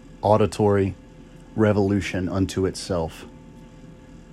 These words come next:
Start a podcast. If you don't think you have some skill set in life that is going to make you independently wealthy, if you're not an architect, if you're not a doctor, a lawyer, an engineer, a programmer,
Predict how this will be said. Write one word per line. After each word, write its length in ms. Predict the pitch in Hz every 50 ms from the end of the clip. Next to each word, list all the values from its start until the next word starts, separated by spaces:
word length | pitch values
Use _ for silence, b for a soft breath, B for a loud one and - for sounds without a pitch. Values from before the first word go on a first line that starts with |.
| - - - - - - - - - -
Start 360 | - - - - 117 117 127
a 60 | 127
podcast. 760 | - - 131 131 135 113 - - 90 85 - - - - - - - - - - - - - - - - - - - - - - - - - - - - - - - - - - - - - - - -
If 160 | - - -
you 80 | 110
don't 300 | 98 87 87 131 135 127
think 280 | 123 - 139 123 123 -
you 140 | 127 120 110
have 240 | 95 120 120 110 -
some 240 | - - 123 113
skill 400 | 104 - - - - - 127 123
set 260 | 113 - - 131 117 113
in 120 | 107 107
life 400 | 98 98 98 107 110 95 87 -
that 100 | 101 95
is 140 | 95 87 -
going 180 | 107 107 104
to 80 | 95 98
make 240 | 101 104 95 - -
you 100 | 104 87
independently 640 | 98 107 101 98 - - 113 110 107 - 107 113
wealthy, 480 | 104 101 98 92 82 - 90 87 87 - B B B B B B B B B
if 160 | B 107 - -
you're 80 | 104
not 160 | 101 104 110
an 120 | 120 123 -
architect, 680 | - 117 110 107 - 101 85 - - 95 90 - - -
if 160 | 104 98 -
you're 60 | 104
not 160 | 101 107 110
a 60 | 113 110
doctor, 520 | 98 90 - 110 110 98 - - 95 92
a 120 | - -
lawyer, 560 | 90 98 104 110 110 110 107 101 95 90 90 87
an 160 | 95 104 98
engineer, 600 | 107 113 113 104 98 101 107 107 101 92 90 90
a 120 | - 92 95
programmer, 840 | - - - 113 113 - - 95 90 90 80 85 87 82 -